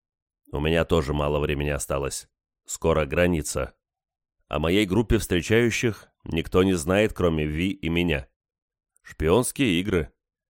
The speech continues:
Лучше перестраховаться. Мне нужно позаботиться и о других встречающих,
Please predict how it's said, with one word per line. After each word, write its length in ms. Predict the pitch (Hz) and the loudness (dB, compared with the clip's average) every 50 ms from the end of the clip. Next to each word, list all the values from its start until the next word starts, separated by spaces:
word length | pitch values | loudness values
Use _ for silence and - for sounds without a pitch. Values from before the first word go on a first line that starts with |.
| _ _ _ | _ _ _
Лучше 360 | - - 90 107 107 - - | -4 0 0 0 0 0 -2
перестраховаться. 1000 | - 104 98 98 87 - 101 95 87 98 95 85 73 69 65 - - 69 - - _ _ _ _ _ _ _ _ _ _ _ _ _ _ _ _ _ _ _ | 0 0 2 0 0 0 0 0 2 2 2 2 2 0 -2 -2 -4 -6 -6 -8 _ _ _ _ _ _ _ _ _ _ _ _ _ _ _ _ _ _ _
Мне 280 | - - 73 82 101 113 | -8 -4 0 2 4 6
нужно 300 | 120 120 110 92 107 98 | 6 4 4 4 2 2
позаботиться 680 | - 101 95 98 101 98 110 110 92 107 101 - - | 4 4 4 4 4 4 4 4 4 2 -2 -2 -2
и 160 | - - 87 90 | -2 0 2 2
о 100 | 90 82 | 2 2
других 360 | 85 92 98 107 117 104 82 | 2 2 2 2 2 0 0
встречающих, 880 | - 85 80 76 - - 76 71 71 69 65 - - 67 - - | -2 -4 -4 -4 -2 -2 0 0 0 -2 -4 -6 -8 -8 -8 -10